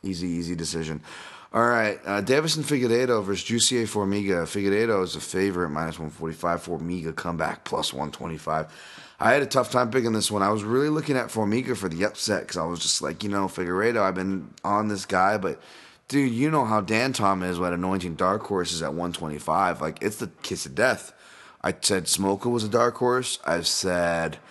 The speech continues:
Bibliotov was a dark horse. And I've said Scoggins was a dark horse. That's my record so far, guys. The only other guy I've said was a dark horse, Davison Figueiredo. I know, this is fucking really dangerous grounds here. Uh, that's probably why I didn't play this fight, even though I did end up picking Davison. I wanted to pick Jussier. I'm like, "You know what?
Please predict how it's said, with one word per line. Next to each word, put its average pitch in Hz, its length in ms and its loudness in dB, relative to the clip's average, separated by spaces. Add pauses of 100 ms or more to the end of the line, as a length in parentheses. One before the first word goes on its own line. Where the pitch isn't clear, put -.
(200)
Bibliotov 98 800 2
was 117 120 -6
a 120 40 -2
dark 123 360 4
horse. 120 460 0
And 120 220 2
I've 117 160 0
said 117 160 -2
Scoggins 107 500 4
was 78 120 -6
a 82 40 -8
dark - 280 -4
horse. - 200 -8
That's 117 200 2
my 135 100 4
record 120 360 2
so 82 160 -6
far, 55 240 -8
guys. 53 380 -10 (1300)
The 120 80 2
only 135 140 6
other 139 120 6
guy 139 180 6
I've 139 100 0
said 143 140 4
was 139 120 2
a - 20 -2
dark 139 240 6
horse, 160 380 2 (100)
Davison 107 360 4
Figueiredo. 101 600 2
I 98 80 2
know, 92 140 0
this 87 120 -2
is - 40 2
fucking 95 440 0
really 95 360 0
dangerous 92 400 0
grounds 90 360 -2
here. - 200 -8 (420)
Uh, 107 240 4
that's 107 120 -2
probably 110 260 4
why 104 140 4
I 104 40 2
didn't 87 200 -2
play 95 160 0
this 90 140 -2
fight, 87 240 0
even 95 200 0
though 98 80 2
I 101 160 4
did 156 160 4
end 175 140 4
up - 140 -2
picking 160 300 2
Davison. 104 460 2
I 82 220 0
wanted 131 380 4
to 170 60 -2
pick 143 200 2
Jussier. 110 460 2
I'm 95 120 2
like, 95 160 -2
"You 123 60 0
know 131 80 2
what? 151 180 0